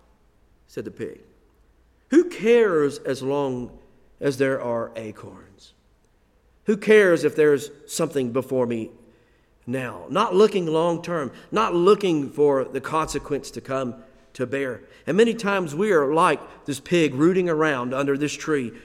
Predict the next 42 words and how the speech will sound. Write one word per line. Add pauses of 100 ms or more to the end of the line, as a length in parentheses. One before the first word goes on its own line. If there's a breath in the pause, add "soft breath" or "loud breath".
(240 loud breath)
consuming
the
acorns,
not
looking (240 loud breath)
out
to
the
future. (960)
We
are
only
consumed
in
the
here
and
now (600 soft breath)
and
neglect
to
build (320)
for
the
future. (960)
Now,
Israel
was
to
obey (380 soft breath)
and
remember
the
work
and
the
word
of
the
Lord.
As
Jesus